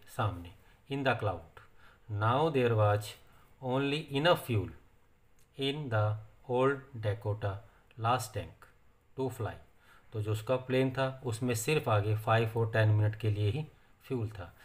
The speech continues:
यानी कि इतना ही फ्यूल था कि फ़ाइव to टेन मिनट वो हवा में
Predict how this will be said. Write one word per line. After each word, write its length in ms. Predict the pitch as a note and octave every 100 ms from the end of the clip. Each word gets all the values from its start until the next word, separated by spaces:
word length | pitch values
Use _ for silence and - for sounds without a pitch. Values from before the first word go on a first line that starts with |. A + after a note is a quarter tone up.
| - A#2
यानी 200 | A2 A2
कि 160 | A2
इतना 180 | G#2+ A#2
ही 100 | D3+
फ्यूल 260 | - A2+ G#2
था 140 | G#2+
कि 140 | G#2+ B2+
फ़ाइव 300 | A2 G#2 -
to 100 | G#2+
टेन 140 | G#2
मिनट 240 | G2 G2+ G#2
वो 280 | B2 - - - - _ - - - - - - - - _ _ _ _ - - _ _ _ _ _ _ -
हवा 200 | G#2+ G2+
में 240 | G#2 C3+